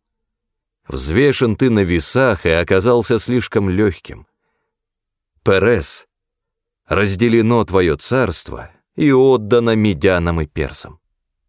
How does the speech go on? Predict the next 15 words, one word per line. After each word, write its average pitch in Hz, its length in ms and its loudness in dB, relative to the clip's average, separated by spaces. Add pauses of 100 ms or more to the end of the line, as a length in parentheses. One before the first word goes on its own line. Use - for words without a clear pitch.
(880)
Тогда 120 240 -2
Валтасар 113 600 0
отдал 87 340 0
приказ, 98 680 -6 (680)
и 135 160 -2
Даниила 123 640 2
облачили 92 540 0
в - 240 -12
пурпур, - 520 -6
надели 123 420 -2
ему 123 260 2
золотую 98 480 0
цепь - 400 -6
на 113 100 -6
шею - 400 -14